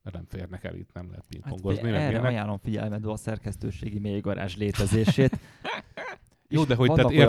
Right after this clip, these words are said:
Speaker 1: érted,
Speaker 2: volt
Speaker 1: érted, ez, ez így,
Speaker 2: kollégáink, akik
Speaker 1: ez így nem, ez így nem,
Speaker 2: rejtegettek bent
Speaker 1: nem
Speaker 2: motort.
Speaker 1: tartható, nem tartható hosszú. Tudom, hogy volt olyan, hogy a Kati nem tudott a motorról, emlékszem.
Speaker 2: Nem akartam neveket mondani.
Speaker 1: <laughs> De hát most már lehet, nem? Mert a-, azóta elárulódott ez, tehát a
Speaker 2: Igen,
Speaker 1: Kati azóta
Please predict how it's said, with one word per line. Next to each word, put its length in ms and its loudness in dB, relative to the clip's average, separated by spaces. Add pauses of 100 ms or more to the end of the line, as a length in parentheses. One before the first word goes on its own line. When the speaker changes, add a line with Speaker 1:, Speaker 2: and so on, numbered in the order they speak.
Speaker 1:
érted, 220 6
Speaker 2:
volt 120 -4
Speaker 1:
érted, 300 8
ez, 120 10
ez 180 4
így, 40 4
Speaker 2:
kollégáink, 340 4
akik 160 0
Speaker 1:
ez 100 8
így 140 6
nem, 180 6
ez 260 4
így 60 6
nem, 80 2
Speaker 2:
rejtegettek 320 2
bent 140 2
Speaker 1:
nem 140 2
Speaker 2:
motort. 360 6
Speaker 1:
tartható, 440 2
nem 160 -4
tartható 560 -6
hosszú. 320 -6
Tudom, 300 -2
hogy 140 -4
volt 260 -4
olyan, 140 -2
hogy 160 -2
a 40 -4
Kati 240 -6
nem 180 -10
tudott 320 -8
a 40 -10
motorról, 540 -10
emlékszem. 420 -8
Speaker 2:
Nem 100 4
akartam 380 4
neveket 400 0
mondani. 500 0
Speaker 1:
<laughs> 60 -2 (2000)
De 100 -8
hát 80 -2
most 120 0
már 100 0
lehet, 280 -4
nem? 180 -4 (240)
Mert 180 0
a-, 260 -2
azóta 320 2
elárulódott 640 0
ez, 140 -4
tehát 200 -4
a 220 2
Speaker 2:
Igen, 100 -2
Speaker 1:
Kati 200 2
azóta 140 6